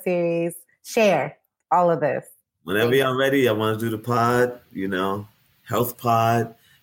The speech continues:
Speaker 2: You know, I, I try to do everything natural. In fact, once I leave here, I go to my, um, my herbalist doctor, and I,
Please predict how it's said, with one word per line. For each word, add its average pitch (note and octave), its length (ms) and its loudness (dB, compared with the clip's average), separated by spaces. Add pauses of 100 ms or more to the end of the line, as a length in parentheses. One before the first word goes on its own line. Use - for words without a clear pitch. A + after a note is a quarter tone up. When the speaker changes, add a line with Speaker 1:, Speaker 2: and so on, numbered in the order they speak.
Speaker 2:
You F#2+ 120 -8
know, F#2 100 -6
I, F2+ 340 -4
I - 40 -6
try A2 240 -2
to A#2 80 -2
do A2+ 160 -2
everything G#2 480 -2
natural. F#2+ 600 -4
In E2+ 120 -8
fact, F#2 360 -6
once E2+ 220 -8
I E2+ 100 -4
leave F2 260 -6
here, F2+ 240 -2
I E2+ 100 -4
go F2+ 220 -6
to F2+ 240 -8
my, E2 340 -6
um, D#2 260 -14 (580)
my D#2+ 120 -2
herbalist G2 580 0
doctor, C3 480 -6 (720)
and F2 360 -2
I, A#2+ 300 0